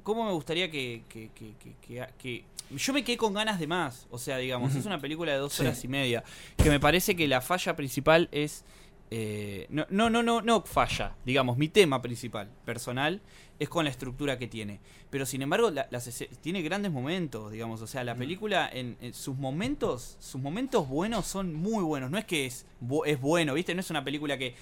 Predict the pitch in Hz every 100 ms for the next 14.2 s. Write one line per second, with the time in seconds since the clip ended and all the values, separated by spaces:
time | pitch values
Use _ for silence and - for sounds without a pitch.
0 | - 190 190 175 170 165 156 156 151 147
1 | 127 127 180 196 139 - - - 151 156
2 | 170 262 254 196 147 190 208 165 135 123
3 | 156 190 147 170 190 185 - - - 156
4 | 185 151 113 120 113 104 98 95 - 127
5 | 120 113 110 - - - - - 185 196
6 | 175 180 175 151 135 - 165 151 139 127
7 | 139 127 123 151 139 127 135 165 - 147
8 | 135 - - 214 196 156 139 175 170 139
9 | 131 165 165 143 127 123 156 233 262 254
10 | 254 220 190 214 - 170 160 170 151 170
11 | 135 - 180 165 139 143 - - 139 160
12 | 151 151 156 156 156 147 135 123 147 143
13 | 214 156 131 127 180 175 151 147 147 131
14 | 127 117